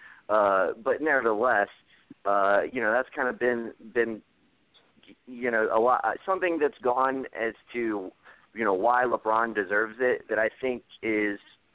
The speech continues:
overshadowed, uh, a, a little bit i-, in the sense that, like, it's not like Harden is,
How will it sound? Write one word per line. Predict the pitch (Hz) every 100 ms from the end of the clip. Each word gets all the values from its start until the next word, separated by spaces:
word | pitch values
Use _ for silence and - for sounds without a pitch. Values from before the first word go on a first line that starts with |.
| _ _ _
overshadowed, | 143 147 131 - 127 123 117 107 101 95 95 _ _ _ _
uh, | 104 104 98 95 95 95 82 -
a, | 95 - _
a | 123
little | 127 139 143
bit | 120 117 107 98
i-, | - 98 - 98
in | 135 139
the | 127
sense | 135 123 -
that, | 92
like, | 104 110
it's | 90 -
not | 135 107
like | 120 107
Harden | - 131 123 113 107 107
is, | 107 107